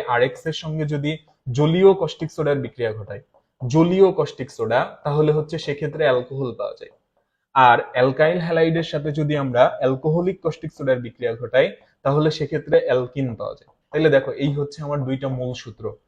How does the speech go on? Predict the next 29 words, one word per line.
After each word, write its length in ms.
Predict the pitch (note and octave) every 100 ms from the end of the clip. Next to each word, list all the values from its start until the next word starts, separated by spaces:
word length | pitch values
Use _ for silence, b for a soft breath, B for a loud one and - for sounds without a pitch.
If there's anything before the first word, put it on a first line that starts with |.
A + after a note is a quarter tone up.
| _ -
এটা 160 | C#3 D3+
সবসময় 440 | D#3+ D3 E3+ D#3
মনে 180 | C#3+ A#2+
রাখবা, 300 | G#2+ G#2+ G#2+ _ _ _ -
যে 120 | C3+
আমি 180 | B2+ C#3+
যদি 200 | D3 D#3+
আরএক্স 420 | C3+ A#2+ B2+ -
এর 60 | D3+
সঙ্গে 280 | D#3 D3+ D3+
জলীয় 360 | B2 A#2+ C#3+
কস্টিক 320 | D#3 D#3 E3 D3+
সোডার 220 | D3 D3
বিক্রিয়া 340 | C3+ - D3
ঘটাই, 260 | C#3 C#3 D3
তাহলে 300 | C#3 B2 C3
পাওয়া 180 | C3 B2+
যাবে 200 | C3+ B2+
অ্যালকোহল, 460 | A2+ A2+ B2+ E3+ F#3 B B
আর 160 | B2+
আরএক্স 400 | C3+ B2 B2+ -
এর 60 | D#3+
সঙ্গে 260 | E3 D3+ D3
যদি 200 | D3 D3+
অ্যালকোহলিক 560 | B2 B2 C#3+ D3 D#3 D#3+
কস্টিক 240 | D3 - C#3+
সোডার 220 | C#3+ C3
বিক্রিয়া 360 | B2 - B2 A2+
ঘটাই, 360 | A#2 B2+ F3